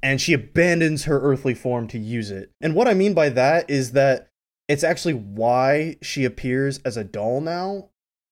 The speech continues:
because when she used the Rune of Death, it essentially turned, it killed her instantly.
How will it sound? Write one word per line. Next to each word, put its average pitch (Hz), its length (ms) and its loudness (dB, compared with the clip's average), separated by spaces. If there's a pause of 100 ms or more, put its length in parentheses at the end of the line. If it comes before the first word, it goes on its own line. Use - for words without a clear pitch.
because 147 680 0 (600)
when 190 320 2
she 208 200 -4
used 160 840 -2 (240)
the 135 160 -4
Rune 143 300 0
of 117 180 -4
Death, 113 600 0 (960)
it 156 120 2
essentially 175 500 0
turned, 151 600 -4
it 185 180 4
killed 202 220 4
her 143 120 4
instantly. 113 540 -6